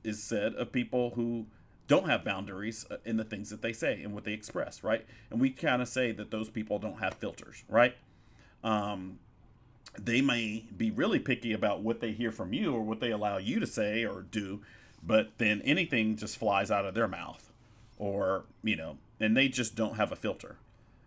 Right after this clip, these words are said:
Uh, they're not using boundaries. But basically, A lot of people who don't have boundaries just don't have any rules or frameworks for allowing people to treat them certain ways. So they often get taken advantage of.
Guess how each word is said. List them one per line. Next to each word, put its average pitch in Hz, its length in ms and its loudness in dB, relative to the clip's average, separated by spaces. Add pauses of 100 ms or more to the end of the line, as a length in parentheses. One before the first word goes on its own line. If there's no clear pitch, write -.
(140)
Uh, 92 520 -2
they're 117 300 0
not 107 360 2
using 95 320 -6
boundaries. 87 680 -6 (360)
But 147 180 0
basically, 117 760 -2 (260)
A 110 100 2
lot 120 240 6
of 120 80 -2
people 110 280 0
who 104 120 -2
don't 131 260 0
have 113 140 0
boundaries 92 580 -6 (160)
just 117 300 -4 (140)
don't 131 180 4
have 123 200 2
any 107 140 -2
rules 101 640 -4 (420)
or 110 680 2 (260)
frameworks 110 640 2
for 104 280 0
allowing 101 720 -2 (680)
people 123 300 2
to 107 100 -4
treat 104 280 -6
them 110 120 -8
certain 95 300 -10
ways. - 240 -10
So 107 120 -4
they 117 200 -2
often 120 420 2
get 104 160 -6
taken 95 320 -8
advantage 80 460 -10
of. - 320 -14